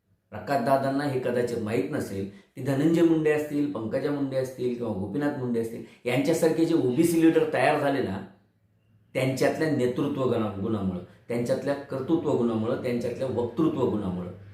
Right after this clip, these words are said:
म्हणजे महाराष्ट्रात विधानसभेची निवडणूक असो, स्थानिक स्वराज्य संस्थांच्या निवडणुका असो किंवा लोकसभेच्या निवडणुका असो, कुठल्याही निवडणुका जर का असल्या ना,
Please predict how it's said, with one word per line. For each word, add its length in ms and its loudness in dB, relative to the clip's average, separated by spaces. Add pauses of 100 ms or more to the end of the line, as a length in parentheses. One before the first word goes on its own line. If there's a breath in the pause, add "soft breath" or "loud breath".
(600 soft breath)
म्हणजे 500 6 (120)
महाराष्ट्रात 800 6
विधानसभेची 640 2
निवडणूक 420 6
असो, 320 2
स्थानिक 260 2
स्वराज्य 380 4
संस्थांच्या 500 2
निवडणुका 440 4
असो 280 6 (300 loud breath)
किंवा 420 6 (600)
लोकसभेच्या 640 8
निवडणुका 480 2
असो, 140 -10
कुठल्याही 500 4
निवडणुका 460 6
जर 140 6
का 140 2
असल्या 260 2
ना, 140 -2